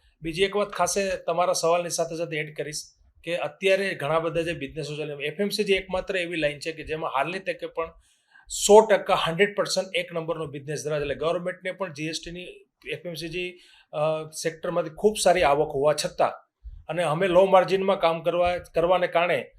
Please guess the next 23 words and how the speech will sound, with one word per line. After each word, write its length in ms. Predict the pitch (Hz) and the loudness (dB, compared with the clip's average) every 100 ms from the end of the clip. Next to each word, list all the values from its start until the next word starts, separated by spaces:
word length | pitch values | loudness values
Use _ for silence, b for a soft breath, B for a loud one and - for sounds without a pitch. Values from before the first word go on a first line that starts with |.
| - - | -20 -12
જે 80 | 151 | -2
તમે 240 | 165 170 | -2 -2
કહો 220 | 156 185 | -6 -6
છો 120 | 185 | -4
એમ 80 | 180 | -6
કે 100 | 170 | -4
આ 80 | 175 | -4
જે 160 | 160 165 | -4 -6
જી 160 | 156 | -4
એસ 180 | 170 165 | -4 -4
ટી 80 | 180 | -8
ને 100 | 175 | -6
લગતા 320 | 165 160 - | -4 -4 -6
કાયદાના 600 | 165 147 147 156 165 165 160 | -2 0 0 0 -2 -2 -4
જે 160 | 156 | -6
કમ્પ્લેન્સિસ 640 | 156 151 165 156 165 156 - | -6 -6 -6 -8 -8 -10 -8
છે 80 | 175 | -10
અથવા 300 | 160 - 160 | -10 -10 -10
તો 80 | |
કાયદાની 420 | 160 151 156 180 180 | -4 -2 0 0 4
જે 100 | 180 | 4
આટીઘૂટી 480 | 165 165 160 156 | 4 2 -8 -8
છે 160 | 143 139 | -8 -8